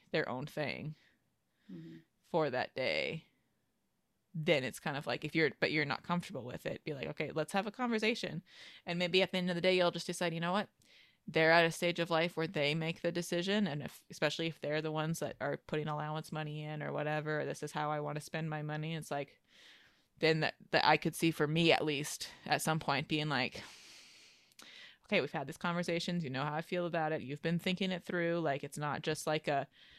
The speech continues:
Speaker 1: 'I wanna do it 'cause my friends are doing it,' or 'I think it's cool' kind of a thing." It's like,
Speaker 2: Mm-hmm.
Speaker 1: are we thinking about it? Then I, that might also be enough for me to be persuaded at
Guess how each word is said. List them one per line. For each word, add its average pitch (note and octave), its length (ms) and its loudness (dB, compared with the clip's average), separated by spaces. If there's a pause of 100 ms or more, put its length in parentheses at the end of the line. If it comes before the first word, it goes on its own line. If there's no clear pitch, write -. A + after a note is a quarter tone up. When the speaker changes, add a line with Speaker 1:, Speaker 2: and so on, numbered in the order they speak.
(240)
Speaker 1:
'I F#3 100 0
wanna G#3 220 8
do G#3+ 200 2
it G3+ 80 -6
'cause C4 200 0
my G3+ 100 2
friends G3 400 6
are D#3 40 -2
doing F3+ 280 2
it,' E3+ 60 2
or E3+ 80 2
'I E3 80 0
think G3+ 240 0
it's F#3+ 120 -4
cool' F3+ 400 2
kind F3 220 -2
of E3+ 80 0
a F3 40 -4
thing." E3+ 300 -2
It's D#3+ 140 -8
like, D#3 260 -6
Speaker 2:
Mm-hmm. D#3 320 -14 (240)
Speaker 1:
are E3+ 100 -2
we D#3+ 120 -4
thinking F3 360 -4
about E3 320 2
it? F3 140 -2 (460)
Then E3+ 200 4
I, E3+ 160 2 (100)
that F3+ 280 4
might F3 200 6
also A#3+ 260 2
be E3 140 0
enough D3+ 240 -2
for - 200 0
me D#3 240 -2
to E3 120 -8
be C3+ 140 -6
persuaded C3+ 540 -6 (720)
at - 200 -2